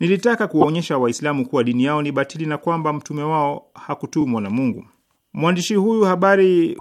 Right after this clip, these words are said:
Marekani aliyesilimu anasema katika mikakati yake hiyo ya kueneza Ukristo, alisoma Qur'an tukufu na kuikamilisha pamoja na vitabu viwili vingine kuhusu Uislamu.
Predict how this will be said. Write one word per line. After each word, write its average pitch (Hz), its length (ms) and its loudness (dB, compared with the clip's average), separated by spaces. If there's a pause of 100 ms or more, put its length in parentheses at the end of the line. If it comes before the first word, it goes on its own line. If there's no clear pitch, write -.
(160)
Marekani 156 600 -2
aliyesilimu 151 540 0
anasema 143 540 -2 (200)
katika 170 280 0
mikakati 180 380 -2
yake 202 280 2
hiyo 175 360 0
ya 156 100 2
kueneza 156 460 0
Ukristo, 147 640 -2 (160)
alisoma 147 520 -4
Qur'an 160 320 -2
tukufu 165 540 -4 (140)
na 107 220 -6
kuikamilisha 156 640 -2
pamoja 165 300 -2
na 151 100 -2
vitabu 147 360 -4
viwili 143 340 0
vingine 131 420 -2
kuhusu 120 480 -8
Uislamu. 104 680 -2